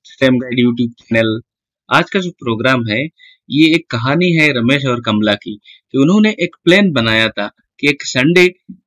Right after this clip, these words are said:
evening को वो एक beautiful sunset view देखने जाएंगे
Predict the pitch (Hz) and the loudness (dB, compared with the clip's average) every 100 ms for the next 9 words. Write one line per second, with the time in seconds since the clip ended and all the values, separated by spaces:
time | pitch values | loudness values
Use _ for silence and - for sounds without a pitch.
0 | - 185 185 196 185 180 165 151 156 156 | -4 0 2 2 2 2 2 4 2 0
1 | _ _ 139 202 185 196 190 165 131 135 | _ _ 2 2 2 0 0 0 2 2
2 | 135 165 - _ _ _ _ - 127 135 | 2 0 -2 _ _ _ _ -4 4 6
3 | 120 117 117 117 98 87 90 - | 4 2 2 2 0 -2 -6 -10